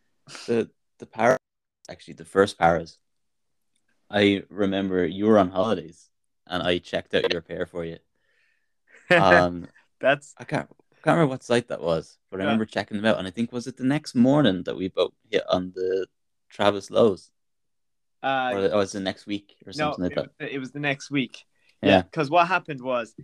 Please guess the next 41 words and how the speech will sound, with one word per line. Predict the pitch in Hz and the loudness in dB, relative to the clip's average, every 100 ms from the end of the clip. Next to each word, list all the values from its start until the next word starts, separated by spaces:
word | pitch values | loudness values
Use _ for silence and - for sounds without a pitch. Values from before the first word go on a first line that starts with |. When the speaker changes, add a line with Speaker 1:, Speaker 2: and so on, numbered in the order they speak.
| _ - | _ -6
Speaker 2:
I, | 156 165 - | -2 -2 -4
I | 151 | -8
have, | 160 214 180 | -4 -4 -4
I | 151 185 | -4 -4
actually | 185 175 | -6 -14
have | 170 160 | -10 -10
it | |
wrote | 139 147 139 | -8 -10 -8
down | 147 131 113 | -8 -8 -10
about | 110 123 117 | -8 -6 -6
one | 139 135 | -8 -8
of | 127 - | -10 -10
the | 127 123 117 - _ _ _ | -6 -6 -6 -10 _ _ _
most | 147 143 135 | -8 -6 -8
excited | - 147 143 131 | -4 0 0 -2
pairs | - 131 127 - | -4 -2 -2 -4
that | 117 | -4
I, | 110 110 107 - | -2 -2 -6 -6
that | 117 | -6
I, | 110 113 _ - | -6 -6 _ -8
that | 117 | -8
I | 113 107 - | -6 -10 -10
copped | - 113 - - | -4 -4 -4 -10
that | 120 117 | -4 -4
I | 107 | -4
thought | - 139 113 | -8 -8 -8
I | 104 | -8
wouldn't | 113 135 135 110 | -4 -4 -4 -12
have | 101 - | -12 -10
copped | 92 - - _ - | -10 -10 -20 _ -10
because | 123 - 151 143 - - _ _ _ _ - | -8 0 4 4 2 -12 _ _ _ _ -2
of | 120 113 | -2 2
this | 151 160 139 | 2 2 0
very | 127 151 143 135 | 2 4 4 2
reason | 139 139 117 107 _ _ _ - | 0 0 -2 -16 _ _ _ -12
was | 120 113 110 - | -6 -6 -8 -12
the | 117 | -12
Para | - 120 113 | -4 -2 -2
S | 110 110 - | -4 -8 -10
Bs. | 113 104 _ _ _ _ - - _ _ _ _ _ _ _ - - _ _ - | -10 -10 _ _ _ _ -20 -20 _ _ _ _ _ _ _ -20 -20 _ _ 0
When, | 156 185 190 | 0 0 -6